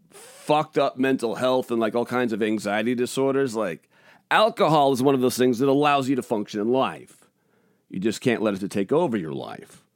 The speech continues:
And since I only drank, like, three or four times total in all of twenty twenty, I was very committed to being the podcast monk. Plus the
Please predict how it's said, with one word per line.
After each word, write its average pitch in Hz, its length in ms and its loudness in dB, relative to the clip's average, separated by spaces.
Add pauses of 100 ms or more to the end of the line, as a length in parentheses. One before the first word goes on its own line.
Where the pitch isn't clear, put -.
(1500)
And 160 180 0
since 208 280 -2
I 170 140 4
only 165 260 2
drank, 147 360 0
like, 123 320 0
three 175 400 -2
or 156 80 0
four 156 260 -2
times 131 520 -2
total 127 680 -2 (200)
in 143 200 2 (120)
all 170 340 4
of 139 100 -2
twenty 139 340 0
twenty, 139 380 -2
I 107 40 0
was 98 160 -4
very 90 200 0
committed 92 280 -2
to 87 60 -8
being 90 160 -4
the 82 80 -8
podcast 67 520 -14
monk. 69 220 -14
Plus 123 260 -2
the 131 140 -8